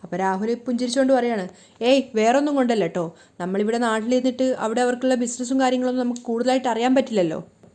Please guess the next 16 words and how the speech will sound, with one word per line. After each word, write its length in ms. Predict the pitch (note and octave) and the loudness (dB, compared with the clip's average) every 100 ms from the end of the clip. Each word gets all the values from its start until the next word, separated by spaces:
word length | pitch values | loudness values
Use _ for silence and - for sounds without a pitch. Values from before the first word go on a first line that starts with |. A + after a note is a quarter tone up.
| _ - | _ -6
പെട്ടെന്ന് 280 | F3+ G3 A3 | -4 -2 0
തന്നെ 120 | B3 | 2
നിഷേൻ്റെ 420 | B3 A#3+ C4 C4+ | 0 0 2 2
അമ്മ 180 | B3+ C4 | 2 2
പറയുന്നുണ്ട്, 540 | B3+ A#3+ B3+ A3 F#3+ - | 2 2 0 0 -4 -4
"അയ്യോ, 460 | A3 B3 D#4 E4+ - | -2 0 0 -2 -2
ഇതങ്ങനെ 360 | C#4 C#4 D4 | -4 -2 -4
അന്വേഷിക്കേണ്ട 560 | C#4 A#3+ C4 C#4+ D#4 D4+ | -2 0 0 -2 -4 -4
കാര്യമൊന്നുമില്ല. 920 | D4+ B3+ B3 C#4+ D4 C#4+ B3+ G#3 - - _ - | -2 0 2 0 0 0 2 0 -2 -10 _ -2
എന്തൊരു 380 | F3+ F#3+ A#3+ C#4 | -2 4 4 4
സ്നേഹമുള്ള 500 | C#4 A#3+ A#3 C4+ C#4 | 0 0 2 0 2
മോനാന്നറിയാവോ? 960 | B3 A3 B3 C#4 A#3 A#3+ B3+ F#3 F3 - - - | 2 2 2 2 4 4 4 0 -2 -8 -16 -6
അത് 200 | C#4+ C#4+ | -2 0
സാറിന് 460 | E4 C#4+ B3 C4 C4+ | 2 4 4 4 2
പരിചയപ്പെടുമ്പോൾ 680 | C4 G#3+ G#3 C4+ C#4 B3 A#3+ | 2 2 4 4 4 4 2
മനസ്സിലാവും." 680 | B3 G3 G3 - A#3 F3 | 0 0 -2 -2 -2 -2